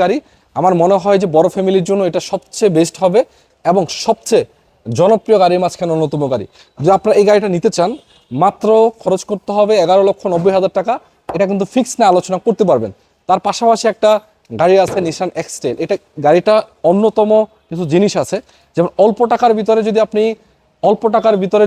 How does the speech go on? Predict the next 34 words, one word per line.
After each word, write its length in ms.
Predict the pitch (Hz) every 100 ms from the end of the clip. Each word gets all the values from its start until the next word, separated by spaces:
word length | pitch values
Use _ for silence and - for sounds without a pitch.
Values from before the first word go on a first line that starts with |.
| 196
যদি 120 | 202
আপনি 100 | 202 196
একটা 120 | 196 135
জিপ 120 | 170 180
গাড়ির 220 | 185 185
ফিল 140 | - 190
নিতে 140 | 190 196
চান 100 | 214
বা 40 | 180
একটা 120 | 180 139
জিপ 140 | 196 196
গাড়ি 120 | 208 202
কিনতে 200 | 156 143
চান, 100 | 127 277 - _ _
যে 140 | 117 220 226
কোনোভাবে 340 | 226 208 208 196
দেখেন 180 | 196 214
এই 40 | 185
গাড়িটা 180 | 180 175
আপনার 160 | - 175
জন্য 120 | 170 170
পছন্দ 200 | 156 160 151
হওয়ার 140 | 151 156
মতো। 160 | 123 107 - _ -
একটা 100 | 151 170
এক্সট্রা 200 | 165 202 180
বাম্পার 220 | 185 202
লাগানো 180 | 202 202 196
আছে, 80 | 214
চারটা 220 | 196 - 180
চাকা 140 | 190 180
আপনার 160 | 185 170
নতুনের 240 | 151 190
মতো 120 | 190